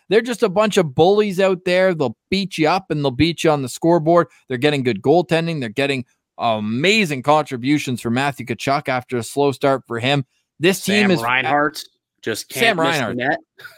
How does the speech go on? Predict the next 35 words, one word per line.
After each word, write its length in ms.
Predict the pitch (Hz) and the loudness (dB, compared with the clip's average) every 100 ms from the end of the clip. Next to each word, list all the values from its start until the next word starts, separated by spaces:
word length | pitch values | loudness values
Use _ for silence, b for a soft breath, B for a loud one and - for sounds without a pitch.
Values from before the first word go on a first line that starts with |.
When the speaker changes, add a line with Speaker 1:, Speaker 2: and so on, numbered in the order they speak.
| B | B
Speaker 2:
net. 100 | 165 | -4
<laughs> 0 | 208 | 2
Speaker 1:
Unbelievable. 960 | 220 196 151 143 170 220 185 120 - | 2 2 2 2 4 4 4 2 0
Speaker 2:
That's 140 | 302 214 | 2 2
Speaker 1:
He's 100 | 240 | 4
shooting 300 | 320 320 - | 4 4 2
Speaker 2:
thirty-two 280 | 330 320 302 | 2 2 4
Speaker 1:
tw- 40 | |
Speaker 2:
goals. 380 | 349 349 277 - | 4 4 4 0
Speaker 1:
he's 220 | - - _ | -8 -18 _
Speaker 2:
Thirty-two 280 | 339 349 339 | 4 4 4
Speaker 1:
shooting 380 | - 311 294 349 | 0 0 2 2
Speaker 2:
goals. 520 | 330 170 - - - _ _ | 2 0 -4 -18 -20 _ _
Speaker 1:
twenty-eight 540 | - 269 277 247 233 - | -6 -2 2 2 0 -2
percent 500 | 190 - 196 233 - _ | -4 2 2 2 0 _
of 120 | 151 | 0
his 120 | 156 147 | 0 2
shots 340 | 185 190 - | 2 2 0
go 140 | 160 | 0
in 60 | 147 | 0
the 60 | 131 | 2
back 280 | 143 147 | 0 0
of 60 | 123 | -4
the 60 | 117 | -4
net. 380 | 127 135 - | -2 -2 -4
So 200 | - 120 | -6 -2
is 80 | 123 | 0
Speaker 2:
Wow. 60 | 123 | 0
Speaker 1:
that 200 | 156 - | -2 -4
sustainable? 680 | 127 - 156 185 196 226 b b | -10 -4 0 2 2 2 b b
Looks 280 | 143 175 - | 0 0 2
like 180 | 190 185 | 2 2
it 80 | |
right 280 | 185 185 202 | 2 2 2
now. 380 | 196 220 170 | 0 2 0